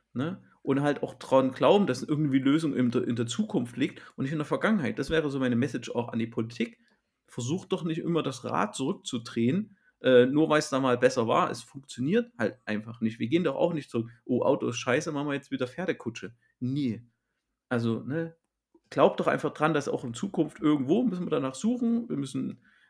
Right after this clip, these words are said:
äh, äh, da Leute hinbringen, aber da liegt doch, da liegt auch was Positives,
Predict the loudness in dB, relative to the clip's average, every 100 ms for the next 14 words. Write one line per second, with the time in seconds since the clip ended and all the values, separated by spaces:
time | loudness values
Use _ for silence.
0 | _ -2 -2 0 -2 0 4 4 4 -4
1 | -4 -6 -4 -2 0 0 -2 -6 -6 -6
2 | -6 -4 -2 -2 -6 -6 -6 -4 -6 -4
3 | -4 -4 -6 -8 -8 -16 -20